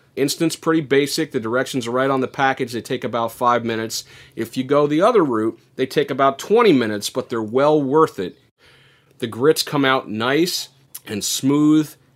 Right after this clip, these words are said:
and tender and rich. You can add a little butter to those. You can add a little olive oil if you wanna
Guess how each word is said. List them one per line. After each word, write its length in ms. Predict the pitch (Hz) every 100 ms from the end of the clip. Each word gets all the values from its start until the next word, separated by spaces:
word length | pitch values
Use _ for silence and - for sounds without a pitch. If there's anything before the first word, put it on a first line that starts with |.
| -
and 200 | 104 101
tender 640 | - 139 147 151 151 151 _ _ 107
and 300 | 101 92 104
rich. 480 | 135 - - - _ _
You 120 | 107
can 180 | 104 110 110
add 160 | 120
a 40 | 117
little 200 | 113 92
butter 400 | 90 120 147 156
to 60 |
those. 560 | 160 160 156 165 156 - _ -
You 120 | 107
can 200 | - 107 -
add 180 | 113
a 40 | 107
little 180 | 95 -
olive 360 | 107 143 151
oil 220 | 165 160 147
if 100 | 117
you 80 |
wanna 340 | 113 117 107